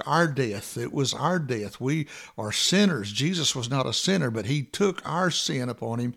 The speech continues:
and went to that cross to pay the penalty for sin. So the penalty for sin, the wages of sin is death. That's separation from holy God.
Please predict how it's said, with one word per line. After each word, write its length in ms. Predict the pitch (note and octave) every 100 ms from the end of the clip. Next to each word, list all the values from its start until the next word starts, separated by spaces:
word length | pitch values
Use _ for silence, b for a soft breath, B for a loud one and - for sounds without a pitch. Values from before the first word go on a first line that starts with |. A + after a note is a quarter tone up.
| B B B -
and 180 | G#2+
went 200 | B2 D3+
to 80 | D3
that 180 | C#3 C3+
cross 500 | - C3 A#2+ A#2 - B B B B B
to 80 | A#2+
pay 300 | - C3 C3
the 120 | A#2+
penalty 500 | A2 - C#3 A#2 B2+
for 200 | A#2 A2+
sin. 480 | - - C3 B2+ G#2+
So 340 | - B2+ A#2 A2+ B B B
the 100 | A#2
penalty 640 | - - F#3 F#3 F3 F3
for 240 | - - A#2+
sin, 640 | - D3+ D3+ D3 D3+ C#3
the 80 | B2
wages 640 | G#2+ A2+ D3+ F3+ D#3+ E3 E3
of 80 |
sin 400 | D3 - D3+ C#3+
is 260 | D3 A#2 G#2+
death. 460 | B2+ A#2 B2+ G#2 -
That's 240 | A#2 -
separation 800 | - C#3+ - C3+ C3+ C3+ C3+ A#2+ B B B B B B
from 220 | - G2+
holy 320 | A#2+ B2+ C3
God. 420 | A#2+ C3+ A#2+ G2